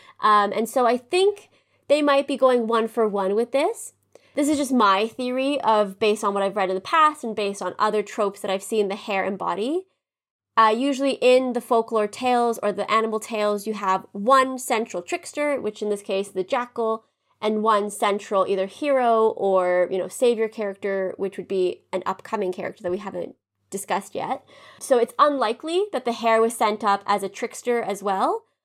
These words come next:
But I like to think that the other animals are kind of seeing that this is more of a social game the jackal is playing, and so they're sending someone out who can match the jackal's wit and cunning.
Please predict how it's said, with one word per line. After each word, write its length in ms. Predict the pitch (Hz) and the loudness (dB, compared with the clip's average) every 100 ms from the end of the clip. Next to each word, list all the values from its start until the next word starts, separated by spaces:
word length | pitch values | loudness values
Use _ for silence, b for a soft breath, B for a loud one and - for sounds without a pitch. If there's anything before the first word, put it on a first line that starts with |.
| _ - | _ 2
But 240 | 339 311 - | 2 2 2
I 180 | 339 370 | 6 6
like 180 | 359 349 | 6 -2
to 100 | 320 | -6
think 440 | - 277 269 262 | -4 -2 -2 -2
that 180 | 254 233 | 0 0
the 100 | 233 | 2
other 200 | 285 277 | 2 2
animals 680 | 226 233 233 226 220 214 214 - | 2 2 2 2 2 2 0 -2
are 120 | 262 | -4
kind 280 | 262 349 339 | 0 0 0
of 80 | 330 | -4
seeing 220 | 311 285 | -2 0
that 120 | 247 | 2
this 140 | 240 247 | 0 -2
is 160 | 226 | -4
more 220 | 220 220 208 | 0 0 0
of 100 | 190 | -4
a 60 | |
social 400 | - 214 220 262 | -4 -2 -2 -4
game 200 | 254 240 | -2 -2
the 80 | 247 | -2
jackal 380 | 247 240 240 240 | -2 -2 -2 -2
is 120 | 233 | -4
playing, 440 | - 240 226 254 262 | -2 -2 0 -2 -4
and 140 | 220 | -4
so 80 | 220 | -2
they're 140 | 214 | -2
sending 340 | 214 240 247 247 | -2 -2 0 -2
someone 240 | 254 226 | -2 0
out 200 | 220 - | 2 0
who 80 | 214 | -4
can 240 | 214 208 202 | -8 -6 2
match 420 | 202 196 - - | 0 0 -10 -8
the 100 | 220 | -4
jackal's 460 | 254 220 233 226 220 | 0 -2 0 -4 0
wit 220 | 220 - | -2 -2
and 120 | 208 | -10
cunning. 400 | - 202 220 320 | -8 -4 -2 -2